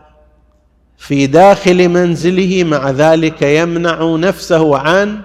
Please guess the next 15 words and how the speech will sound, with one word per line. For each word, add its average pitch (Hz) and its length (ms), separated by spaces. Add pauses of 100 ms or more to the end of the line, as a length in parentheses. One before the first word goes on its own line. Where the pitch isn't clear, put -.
(440)
اللذائذ، 165 920
مع 160 220
أنه 156 360
لا 160 560
أحد 139 280
يراه 156 580
ولا 143 360
أحد 139 240
يعاقبه 143 1000
ظاهرا، 147 680 (560)
وما 139 320
ذلك 143 400
إلا 131 380
لجهة 147 580 (680)
الامتناع 139 880